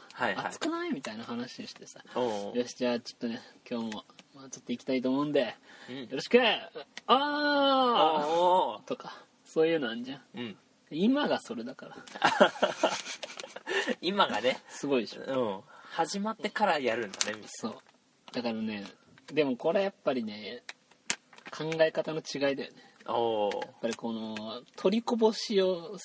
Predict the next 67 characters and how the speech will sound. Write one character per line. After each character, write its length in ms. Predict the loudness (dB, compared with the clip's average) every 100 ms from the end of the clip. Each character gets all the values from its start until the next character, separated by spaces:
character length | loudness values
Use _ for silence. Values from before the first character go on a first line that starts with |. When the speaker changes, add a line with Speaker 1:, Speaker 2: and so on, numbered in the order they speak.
| -2
Speaker 2:
少 60 | 2
な 140 | 2
く 140 | 0 -6
し 100 | -8
た 80 | -10
い 80 |
ん 60 | -8
だ 60 | -8
よ、 40 |
俺 80 | -8
は。 120 | -10
Speaker 1:
は 260 | -6 0 2
い 100 | 2
は 180 | 2 2
い 80 | 4
は 180 | 4
い。 100 | 2 -4 _
Speaker 2:
わ 140 | -8 -6
か 120 | -6
る？ 100 | -10 -8 0
Speaker 1:
お 260 | 0 0
う。 20 | -6 -18 _ -20 -18 -20 -20 -20 -8
Speaker 2:
あ 120 | -2
の、 80 | 0
今 300 | 4 2 2
さ、 280 | -2 -4 -4 -10 -12
こ 100 | -10 0
う、 20 |
セ 140 | 0
ブ 120 | 2 0
ン、 200 | -2 -8 _ -20 -20 -20 -10 -2
セ 140 | 0
ブ 120 | 2
ン 40 | 2
イ 40 |
レ 100 | 2
ブ 120 | 2
ン 80 | 0
来 80 | -2
た 140 | -4
じ 100 | -4
ゃ 80 | -8
ん。 60 | -8
Speaker 1:
う 80 | -6 -4 -6
ん。 120 | 0
Speaker 2:
で、 340 | 2 2 0 -10 _ _ _ _ _ _ _
び 140 | -10 -4
っ 20 |
く 160 | 0
り 60 | 0
し 80 | 0
な 80 | -6
か 40 |
っ 40 |
た？ 200 | -8 -14
俺 220 | -8 -6 -4
の 120 | -6
さ、 300 | -8 -10 -10 -10
Speaker 1:
う 60 | -10
ん。 160 | -10 -14 -10 -4
Speaker 2:
て 100 | -4
っ 20 |
て 220 | _ -20
と 120 | -16
さ、 160 | -12 -8
こ 280 | -6 -6 -8
う、 1000 | -18 _ -20 _ _ _ _ -20 _